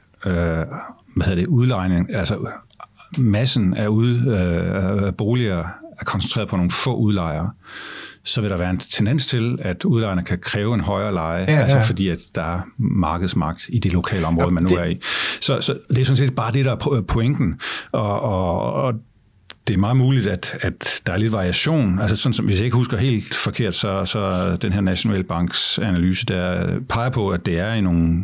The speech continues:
Speaker 1: store københavnske kommuner, at det især er, øh, et problem.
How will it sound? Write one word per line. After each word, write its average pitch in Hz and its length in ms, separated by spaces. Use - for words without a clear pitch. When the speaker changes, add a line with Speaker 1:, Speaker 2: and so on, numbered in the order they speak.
Speaker 1:
store 151 280
københavnske 101 760
kommuner, 104 600
at 90 240
det 92 200
især 95 240
er, 87 380
øh, 87 600
et - 60
problem. 92 420